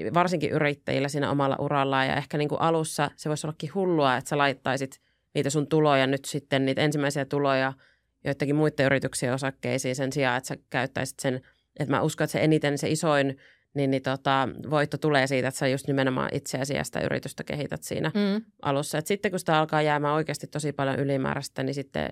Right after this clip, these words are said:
Speaker 1: niinku, varmasti sit tämmöiset sijoituskeinot. Ja nyt ainakin tässä kohtaa toi passiivinen, niin, niin tota, rahasto- ja osakesalkku, niin se on mulle hyvä, hyvä kohde. Mut mua kiinnostaa moni asia. Tää olisi just mielenkiintoinen aihe kyllä teidän kanssa puhua, että mikä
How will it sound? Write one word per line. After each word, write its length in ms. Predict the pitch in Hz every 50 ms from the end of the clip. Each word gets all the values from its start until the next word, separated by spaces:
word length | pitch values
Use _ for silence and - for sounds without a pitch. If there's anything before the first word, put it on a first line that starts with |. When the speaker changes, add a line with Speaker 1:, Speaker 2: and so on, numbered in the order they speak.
| - -
Speaker 1:
niinku, 240 | 151 - - - -
varmasti 340 | 143 147 147 143 - -
sit 180 | 147 - 156 -
tämmöiset 340 | _ 156 139 139 151 151 -
sijoituskeinot. 680 | - - - 65 - 165 - _ - 85 - 175 170 170
Ja 100 | 170 156 - _ - - _ _ _ _
nyt 160 | 165 160 -
ainakin 240 | 147 139 143 156 170
tässä 180 | 202 190 -
kohtaa 320 | 185 180 175 160 - 165 156
toi 140 | 156 156 151
passiivinen, 760 | 160 156 156 - - 160 143 139 147 143 143 143 147 160 185 - 220 -
niin, 200 | 147 143 143 143
niin 120 | 143 143
tota, 300 | - 143 139 - 143 143
rahasto- 360 | 147 143 147 143 - _ 147
ja 80 | 139 151
osakesalkku, 640 | 143 143 139 - 143 135 - - 143 151 - - -
niin 160 | - - 156
se 180 | - 147 139 - - - - - _ _ _ _ _ -
on 140 | - 147 143
mulle 260 | 147 143 143 139 139 131
hyvä, 240 | 147 143 131 139 139 143 - _ _ _ -
hyvä 240 | 165 139 139 135 139
kohde. 240 | - 147 147 143
Mut 200 | 143 139 147 -
mua 140 | - 156 165
kiinnostaa 500 | 165 - 254 269 240 185 - - 160 143
moni 220 | 139 139 139 135 135
asia. 280 | 139 - - 139 151
Tää 120 | 151 151 151
olisi 180 | 156 156 - - -
just 200 | 143 156 156 -
mielenkiintoinen 520 | 170 165 160 156 147 151 156 - 160 147 -
aihe 160 | 156 160 156 156
kyllä 140 | 160 151
teidän 200 | 151 - 147 143
kanssa 200 | 139 151 151 - _
puhua, 260 | - 233 233 185 147
että 160 | 143 - 151
mikä 280 | 151 156 160 156 151